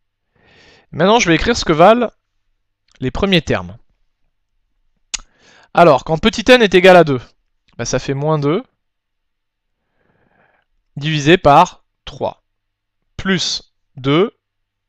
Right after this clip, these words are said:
divisé par deux plus deux, quatre. Donc voilà, ça c'était pour n est égal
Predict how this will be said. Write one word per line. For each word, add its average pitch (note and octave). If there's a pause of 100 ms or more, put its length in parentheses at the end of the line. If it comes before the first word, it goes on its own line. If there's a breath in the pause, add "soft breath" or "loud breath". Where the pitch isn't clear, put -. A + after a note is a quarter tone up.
(320)
divisé C#3+
par B2+
deux C3+
plus B2+
deux, A#2+ (160)
quatre. - (1900 soft breath)
Donc A2+
voilà, B2
ça D3+
c'était C3+ (1200)
pour A#2+
n C3+
est A#2+
égal A2+